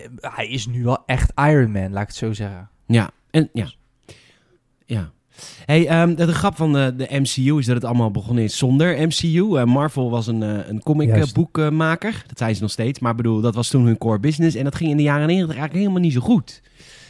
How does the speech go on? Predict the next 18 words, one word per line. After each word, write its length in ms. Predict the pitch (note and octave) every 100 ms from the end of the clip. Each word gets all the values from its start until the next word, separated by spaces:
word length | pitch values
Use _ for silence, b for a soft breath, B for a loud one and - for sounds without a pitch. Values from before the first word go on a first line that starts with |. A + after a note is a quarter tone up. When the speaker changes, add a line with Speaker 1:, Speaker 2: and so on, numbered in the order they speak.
| b b b b b b
Speaker 2:
Ik 120 | - C3
weet 100 | D#3+
niet 80 | D#3+
of 40 |
jij 100 | D3
hierop 300 | C#3+ C#3+ C3+
ingelezen 320 | D#3+ D#3+ D#3
hebt, 120 | D3+ D3
ik 120 | B2
wel 200 | B2+ C3
namelijk. 460 | A2+ A2 B2 F3+ _ _ _ _ -
Speaker 1:
Nee, 200 | C#3 F3
ja, 140 | E3+
vertel, 500 | - D3 D#3+ E3+ A#2+
eh, 40 | G#2
do 140 | G#2 C#3
tell. 220 | - C3+
Speaker 2:
Oké, 260 | A#2+ D3